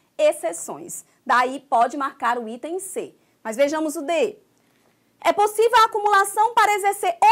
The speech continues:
outro cargo de natureza policial? De forma alguma, é proibido. Exercer mais de um cargo de natureza policial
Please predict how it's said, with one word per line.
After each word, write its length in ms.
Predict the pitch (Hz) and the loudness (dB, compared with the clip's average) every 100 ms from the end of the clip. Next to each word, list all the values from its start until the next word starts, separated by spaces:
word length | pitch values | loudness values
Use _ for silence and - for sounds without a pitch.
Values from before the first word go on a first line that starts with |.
| 539 | 6
outro 240 | 571 415 | 4 -2
cargo 520 | 403 403 440 440 285 294 | -2 2 2 2 -2 -4
de 100 | 311 | -2
natureza 420 | 285 294 285 294 | -2 0 -2 -2
policial? 680 | 285 285 349 381 285 262 - | -10 -10 0 2 2 0 -8
De 240 | 392 440 466 | -2 -2 -2
forma 460 | - 349 370 392 392 | 0 4 4 2 0
alguma, 680 | 427 427 294 277 311 392 285 | 0 -2 -6 -6 -6 -8 -8
é 60 | 277 | -10
proibido. 1000 | - 349 403 415 311 262 269 330 208 165 _ _ _ _ _ - | -8 -6 -6 -8 -10 -8 -6 -8 -10 -16 _ _ _ _ _ -4
Exercer 460 | 277 302 294 277 | -2 0 -2 -4
mais 400 | 269 285 370 381 | 0 2 2 0
de 80 | 339 | -4
um 80 | 349 | -6
cargo 440 | 311 254 269 262 | -2 0 0 -4
de 100 | 262 | -10
natureza 420 | 269 262 254 254 | -10 -8 -8 -8
policial 540 | 269 262 269 269 254 | -10 -12 -6 0 0